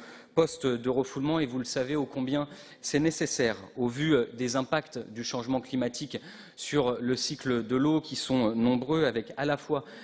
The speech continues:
les sécheresses plus nombreuses et plus intenses que nous, euh, connaissons,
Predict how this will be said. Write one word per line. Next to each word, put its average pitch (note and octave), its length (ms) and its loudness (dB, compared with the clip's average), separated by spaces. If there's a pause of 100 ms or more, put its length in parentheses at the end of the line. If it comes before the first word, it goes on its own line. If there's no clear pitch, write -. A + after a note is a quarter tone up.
(120)
les A#2+ 100 0
sécheresses C3+ 580 -2 (140)
plus D3+ 140 0
nombreuses C3+ 580 2
et B2 60 -6
plus C3+ 260 -6
intenses C3+ 340 0
que B2+ 120 0
nous, B2 220 4
euh, F#2+ 60 2
connaissons, C#3 540 2